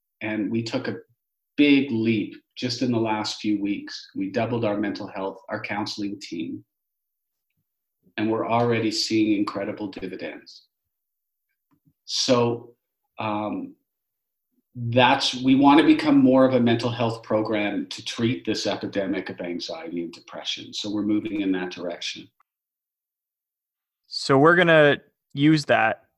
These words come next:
Speaker 2: as we look towards the future and think about the things that we need. And one of the areas and the reasons that we wanted you on the podcast today is because you actually are going to be speaking about this at the first ever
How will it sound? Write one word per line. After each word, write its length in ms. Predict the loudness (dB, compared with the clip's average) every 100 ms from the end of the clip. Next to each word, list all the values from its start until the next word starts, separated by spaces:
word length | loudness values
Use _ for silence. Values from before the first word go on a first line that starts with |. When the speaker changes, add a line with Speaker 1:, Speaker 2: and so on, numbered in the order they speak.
| _ 0
Speaker 2:
as 200 | 0 2
we 120 | 0
look 240 | 2 0
towards 300 | 2 0 0
the 100 | -6
future 640 | -8 -6 -4 -2 -2 -2 -8
and 200 | -14 -10
think 240 | -4 -4 -2
about 340 | 0 0 0
the 80 | -8
things 320 | -4 -4 -4
that 140 | -6 -6
we 100 | -4
need. 460 | -2 -2 -2 -6 _ _ _ _ -2
And 420 | 2 2 -2 -8 -16 _
one 260 | -2 2 2
of 120 | 2
the 440 | 4 6 6 4 0 _ -4
areas 440 | 2 2 2 0
and 100 | -2
the 80 | -4
reasons 340 | -2 -2 -4 -8
that 100 | -6
we 100 | -4
wanted 340 | 2 2 0
you 120 | -4
on 80 | -4
the 60 | -4
podcast 560 | 0 0 0 -2 -4
today 220 | -4 -2 -2
is 120 | -4
because 360 | -10 -10 -10
you 140 | -4 0
actually 360 | 0 -2 -2
are 140 | 2 2
going 240 | 0 -2
to 80 | -2 -6
be 80 |
speaking 440 | -12 -8 -8 -6 -6
about 260 | -4 -4 -4
this 200 | -6 -8
at 100 | -10
the 80 |
first 360 | -6 -4 -4 -2
ever 480 | -2 0 -2 -2